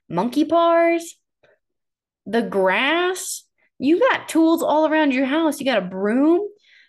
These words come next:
You got a backpack. Fill it up. You got water jugs, water bottles. Fill 'em up. There are so many ways to be active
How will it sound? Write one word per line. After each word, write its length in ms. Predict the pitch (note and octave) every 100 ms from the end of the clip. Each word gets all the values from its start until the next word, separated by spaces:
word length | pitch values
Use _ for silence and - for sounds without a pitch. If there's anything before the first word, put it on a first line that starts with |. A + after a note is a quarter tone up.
| _
You 140 | C4
got 380 | C#4+ D4+ A#3+ - - _ _ _ _ _
a 60 | C4
backpack. 760 | F#3 G#3 A#3 - D#4+ E4+ E4+
Fill 320 | - - D4+
it 60 | E4+
up. 380 | F#4+ F#4+ - - _ _ _ _ _ _
You 100 | B3+
got 240 | D4+ C4+ G3
water 380 | G3 A3+ C#4
jugs, 400 | B3 E4+ F4+ F4 -
water 440 | - G#3 G#3+ B3+
bottles. 460 | G#3 G3+ A#3+ E4 E4
Fill 300 | - G3 B3
'em 100 | D4+
up. 300 | G#4+ A4+ - _ _ _ _ _ _ _ _ _ _ _ _ _ _ _ _
There 260 | A#3 D#4+ F#4+
are 40 |
so 340 | F#4 - C#4 D4
many 220 | D4+ C#4+
ways 600 | C#4 A#3+ - - - - - _ _ _ _ _ _ _ -
to 120 | C#4
be 260 | G#3+ B3 B3+
active 640 | G#3+ G#3 - D#2 - -